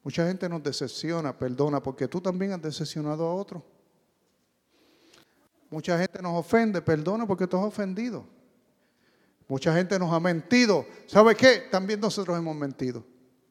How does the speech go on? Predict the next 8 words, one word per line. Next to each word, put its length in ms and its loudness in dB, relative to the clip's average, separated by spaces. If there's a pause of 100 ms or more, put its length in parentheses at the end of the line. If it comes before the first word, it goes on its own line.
(4000)
Perdona. 480 -6 (1400)
Límpiate 800 -4
y 120 -4
decídete 640 -4
a 60 -6
caminar 640 -4 (500)
en 160 -8
unidad. 420 -10